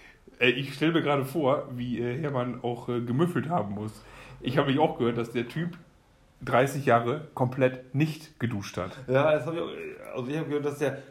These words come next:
Speaker 2: der ist auch nur gereinigt worden wegen dem, dem, dieser Aktion, dem Tag des offenen Denkmals. Ja, die gibt's ja, ähm, ein paar Mal. Und da haben die extra gesagt, hier, komm, Hermann, dich machen wir jetzt heute mal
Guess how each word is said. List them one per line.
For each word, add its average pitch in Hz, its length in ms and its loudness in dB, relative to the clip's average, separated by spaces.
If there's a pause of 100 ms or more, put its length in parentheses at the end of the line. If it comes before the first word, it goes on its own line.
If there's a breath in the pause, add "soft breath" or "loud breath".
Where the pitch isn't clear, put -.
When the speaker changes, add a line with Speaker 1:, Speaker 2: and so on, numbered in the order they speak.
Speaker 2:
der 131 80 2
ist 131 140 0
auch 143 120 2
nur 147 160 0
gereinigt 127 460 0
worden 147 320 -2
wegen 131 260 0
dem, 117 360 -2
dem, 113 260 -6
dieser 110 200 -6
Aktion, 139 520 -6
dem 107 240 -6
Tag 120 220 -8
des - 120 -14
offenen 107 320 -8
Denkmals. 160 640 -6 (880)
Ja, 160 200 -2
die 131 160 -6
gibt's 113 200 -6
ja, 147 460 -2
ähm, 156 220 -4
ein 147 80 -8
paar 156 160 -2
Mal. 170 100 -2
Und 131 180 -2
da 131 60 2
haben 139 160 0
die 147 60 0
extra 147 220 -2
gesagt, 135 220 2
hier, 147 140 0
komm, 165 200 0 (680 loud breath)
Hermann, 233 400 8 (220)
dich 135 120 2
machen 160 220 6
wir 143 60 4
jetzt 139 120 4
heute 131 220 2
mal 127 140 4